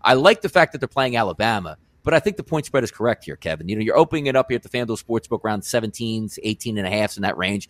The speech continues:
Now we're sitting at nineteen and a halfs. It's so hard to against, go against Alabama because when we always use these terms, these teams just don't, you know,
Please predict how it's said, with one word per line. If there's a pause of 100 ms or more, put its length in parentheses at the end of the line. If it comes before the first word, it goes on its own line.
(180)
Now
we're
sitting
at
nineteen
and
a
halfs. (560)
It's
so
hard
to
against,
go
against
Alabama
because (160)
when
we
always
use
these
terms, (100)
these
teams
just
don't,
you
know,